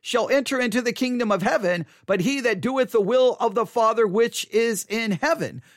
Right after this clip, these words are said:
Now, some will say, "Well, the only people who are gonna get into heaven are those who do the will of the Father." What is the will of the Father? "Be ye holy as I am holy." Well, then you're never gonna get into heaven. So then we would have to say, "Well, maybe the will of the Father is that we believe on his Son."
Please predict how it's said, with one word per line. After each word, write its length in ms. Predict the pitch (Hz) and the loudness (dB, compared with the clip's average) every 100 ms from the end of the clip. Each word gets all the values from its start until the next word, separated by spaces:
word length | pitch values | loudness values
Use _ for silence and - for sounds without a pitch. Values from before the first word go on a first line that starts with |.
| - | -4
Now, 120 | 160 | -2
some 260 | - 277 302 | 2 2 2
will 100 | 240 | 2
say, 100 | 220 | 2
"Well, 140 | 190 | 2
the 140 | 190 214 | 2 2
only 200 | 285 247 | 0 0
people 240 | 262 208 | 0 0
who 80 | 240 | 0
are 60 | |
gonna 200 | 208 214 | 0 -2
get 160 | 190 196 | -2 -2
into 200 | 185 180 | 0 2
heaven 320 | 285 247 180 - - | 2 2 -2 -6 -2
are 100 | 180 | 0
those 420 | 160 220 233 - | 2 2 2 -2
who 80 | 214 | -6
do 200 | 190 226 | -4 -2
the 100 | 202 | 2
will 240 | 208 208 | 2 2
of 80 | 190 | 0
the 60 | 180 | 0
Father." 440 | 311 339 135 120 - | 0 0 -2 -8 -4
What 160 | 208 240 | 0 2
is 100 | 214 | 0
the 60 | 220 | 2
will 220 | 226 220 | 4 4
of 80 | 190 | 0
the 60 | |
Father? 440 | - 277 269 139 120 _ - | -2 0 0 -4 -12 _ -2
"Be 100 | 262 | 0
ye 280 | 262 247 208 | 2 0 2
holy 360 | 247 240 226 | 4 4 2
as 120 | 208 | 2
I 100 | 214 | 2
am 80 | 196 | 2
holy." 400 | 202 339 165 120 - 180 | 2 2 2 -2 -6 0
Well, 120 | 208 | 2
then 160 | 226 | 4
you're 120 | 226 226 | 2 2
never 220 | 247 240 | 2 2
gonna 200 | 233 220 | 0 2
get 160 | 208 | 2
into 180 | 196 196 | 2 2
heaven. 360 | 254 339 131 131 - | 2 0 -4 -10 -16
So 220 | - 240 | 0 0
then 300 | 202 240 262 | 2 0 0
we 100 | 254 | -4
would 160 | 226 208 | -2 0
have 160 | 202 - | 0 -4
to 100 | 190 | -8
say, 120 | 196 | -6
"Well, 160 | 180 175 | -4 -2
maybe 380 | 226 285 302 | -2 -2 -2
the 100 | 214 | 0
will 460 | 190 185 190 190 175 | 2 4 4 2 0
of 180 | 190 151 | -2 -2
the 100 | 165 | -4
Father 420 | - 151 151 175 - 180 | 0 2 2 -2 -6 -4
is 120 | 170 | -2
that 140 | 170 | -2
we 140 | 170 196 | -2 -2
believe 480 | 185 170 196 190 - | -2 0 0 -2 -2
on 360 | 185 180 165 131 | 0 0 -2 -6
his 280 | - 180 135 | -2 -2 0
Son." 500 | - 320 330 120 120 | -2 0 0 -2 -8